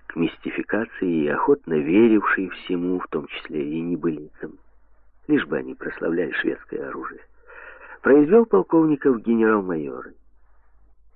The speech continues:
Новоиспеченный генерал донес королю, что он предпочел бы повышению в чине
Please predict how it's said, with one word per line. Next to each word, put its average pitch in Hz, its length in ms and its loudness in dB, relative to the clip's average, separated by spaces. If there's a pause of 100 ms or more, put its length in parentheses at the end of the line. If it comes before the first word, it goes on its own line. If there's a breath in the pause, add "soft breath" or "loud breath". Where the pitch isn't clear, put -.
(720)
Новоиспеченный 101 760 2
генерал 78 560 -2
донес 87 380 -2
королю, 78 400 0
что - 260 -6
он 151 160 0 (220 loud breath)
предпочел 120 580 0
бы 131 160 0
повышению 90 960 0
в - 220 -20
чине 135 380 -10